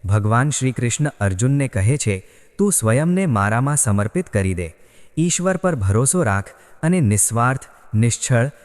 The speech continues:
નિષ્પાપ અને નિષ્પક્ષ થઈને ફળની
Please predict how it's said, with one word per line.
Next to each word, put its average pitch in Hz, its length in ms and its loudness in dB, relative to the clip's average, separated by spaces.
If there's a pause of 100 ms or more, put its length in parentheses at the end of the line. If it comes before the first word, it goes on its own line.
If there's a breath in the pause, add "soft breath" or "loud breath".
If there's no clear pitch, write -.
(160 loud breath)
નિષ્પાપ 147 540 0 (120)
અને 147 180 0
નિષ્પક્ષ 113 560 -2
થઈને 123 500 -2 (320 soft breath)
ફળની 180 420 2